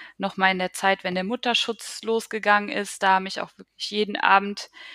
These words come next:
noch mal zu motivieren, das zu machen. Habe auch versucht, dann in verschiedenen, mm,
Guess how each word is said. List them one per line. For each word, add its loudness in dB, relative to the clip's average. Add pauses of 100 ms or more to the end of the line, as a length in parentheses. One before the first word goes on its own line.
(720)
noch 0
mal 4
zu -8
motivieren, 0
das 0
zu -6
machen. 2
Habe -4 (180)
auch 2
versucht, -10
dann 0 (440)
in -2
verschiedenen, -2 (1200)
mm, -10